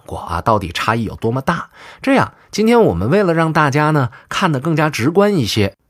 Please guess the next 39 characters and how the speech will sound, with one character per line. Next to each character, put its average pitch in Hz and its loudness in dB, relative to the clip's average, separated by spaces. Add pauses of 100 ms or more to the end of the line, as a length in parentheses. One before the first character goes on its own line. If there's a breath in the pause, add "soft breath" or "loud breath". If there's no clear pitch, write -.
(100)
各 151 2
位 147 4
可 147 0
以 135 0
在 120 0
施 156 -4
展 139 0
侃 101 -2
历 135 0
史 107 -4
的 87 -2
微 143 0
信 139 -2
公 175 -2
众 170 0
账 180 2
号 170 4
里 95 0
边 101 -2
回 131 -2
复 143 -4
今 156 -4
天 160 -2
关 185 -2
键 170 0
词 131 0 (220)
文 120 2
字。 - -4 (500 soft breath)
呃， 107 -2 (120)
我 127 0
给 127 2
您 110 0
看 139 -2
看 104 -2
在 107 0 (520 soft breath)
战 196 2
国 95 0
时 98 -4
期 123 -4